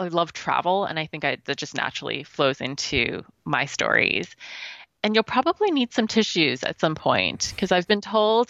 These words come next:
that I make readers cry, which I'm all about that. I, I will embrace that. I like that idea. So you might wanna grab some tissues.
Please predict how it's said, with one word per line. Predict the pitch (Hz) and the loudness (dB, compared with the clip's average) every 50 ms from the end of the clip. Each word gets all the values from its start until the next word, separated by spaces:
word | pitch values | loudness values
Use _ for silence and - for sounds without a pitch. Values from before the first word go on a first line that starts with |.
| - | 0
that | - 202 185 - | 2 2 2 4
I | - 175 165 | 2 2 2
make | 160 156 156 - - - - - | 2 0 0 -2 -8 -18 -14 -8
readers | - 160 151 156 160 151 - - | -6 -2 2 4 4 4 2 -2
cry, | - - - 165 147 165 190 233 277 302 320 - - - - - - - - - | -4 -2 0 2 2 4 2 2 2 0 -2 -6 -14 -20 -20 -20 -20 -20 -10 -2
which | 175 190 190 185 - - - - - - - - - | 2 4 4 2 2 0 -4 -2 -4 -6 -8 -4 -2
I'm | 233 247 254 | -2 0 2
all | 240 226 220 202 | 4 4 4 4
about | 196 175 139 - | 4 2 2 0
that. | - - - - | -2 -6 -4 -2
I, | - - 202 208 202 - _ _ _ _ _ _ _ _ _ _ - | 0 0 0 0 -2 -6 _ _ _ _ _ _ _ _ _ _ 2
I | 202 208 220 | 2 4 4
will | 226 226 226 220 | 4 4 2 2
embrace | 196 180 - 156 151 156 - - | 2 2 0 0 0 -2 -2 -2
that. | - - 90 - - | -2 -2 -2 -2 -2
I | - 170 160 | -2 -2 0
like | 156 151 156 - | 0 0 0 0
that | - - - | -2 -2 -2
idea. | - 101 - - - - - 180 _ | -2 -4 -4 -8 -12 -12 -12 -12 _
So | - 202 190 175 | 0 2 4 4
you | 170 165 - 185 | 4 2 0 0
might | 180 175 156 - | 0 0 0 0
wanna | - 175 185 175 | -2 -2 -2 0
grab | - - 135 - | 0 0 0 0
some | - - 127 | -4 -8 -14
tissues. | - - 131 - - - - - - 180 | -12 -10 -10 -8 -8 -10 -10 -10 -12 -14